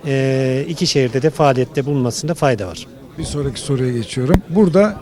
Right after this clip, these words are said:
Speaker 2: bir işe başlayabilmek için en çok söylenen konu yerel bir partner edinilmesi, yerel ortak edinilmesi.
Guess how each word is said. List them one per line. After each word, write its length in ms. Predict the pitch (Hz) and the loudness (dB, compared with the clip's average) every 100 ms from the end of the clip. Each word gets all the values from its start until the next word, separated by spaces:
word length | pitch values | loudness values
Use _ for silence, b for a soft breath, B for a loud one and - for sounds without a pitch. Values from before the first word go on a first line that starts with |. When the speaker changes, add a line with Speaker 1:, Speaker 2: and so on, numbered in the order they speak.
| 165 | -4
Speaker 2:
bir 140 | 196 | -2
işe 280 | 180 - 190 | 0 2 4
başlayabilmek 760 | 180 160 196 190 208 214 175 | 4 4 6 8 8 8 6
için 300 | 113 - 202 220 | 2 -2 -2 4
en 180 | 214 185 | 6 6
çok 240 | 160 - | 4 2
söylenen 540 | - 202 147 139 147 | 4 6 6 2 -2
konu 360 | 156 180 170 208 | 0 2 2 2
yerel 560 | 185 143 156 190 175 165 | 0 4 8 8 6 4
bir 120 | 208 | 0
partner 440 | - 160 127 175 | 0 -2 -2 -4
edinilmesi, 580 | 151 131 127 120 107 110 | -2 -2 -2 -2 -4 -2
yerel 320 | 113 139 160 | 2 6 8
ortak 340 | 160 143 170 143 | 8 6 4 0
edinilmesi. 640 | 135 139 131 123 107 98 | 2 2 2 0 -2 -6